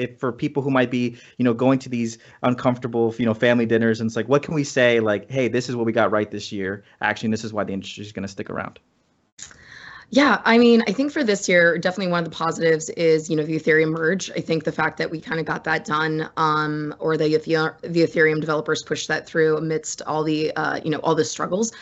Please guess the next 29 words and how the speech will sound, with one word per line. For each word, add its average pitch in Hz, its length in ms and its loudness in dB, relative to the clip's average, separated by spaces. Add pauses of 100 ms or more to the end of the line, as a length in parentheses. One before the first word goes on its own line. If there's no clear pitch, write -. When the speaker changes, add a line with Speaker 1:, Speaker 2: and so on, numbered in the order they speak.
(300)
Speaker 2:
um, 156 300 4
that 190 140 6
was 190 120 2
a 170 40 0
huge 175 220 -4
accomplishment. - 760 -10
Um, 156 380 0
and 165 100 -2
I 160 60 0
think 190 220 -6
also, 170 400 0
you 165 160 -4
know, 170 140 -6
if - 180 -8
we're 185 100 0
really 202 220 2
gonna 220 160 0
have, 165 220 -2
like, 160 180 -4
mass 165 280 -6 (120)
adoption 170 680 -4
of 165 120 -4
digital 160 340 -2
assets, 277 400 -4 (540)
we 202 180 0
need 254 140 6
to 226 80 4
have, 185 600 2
um, 151 340 0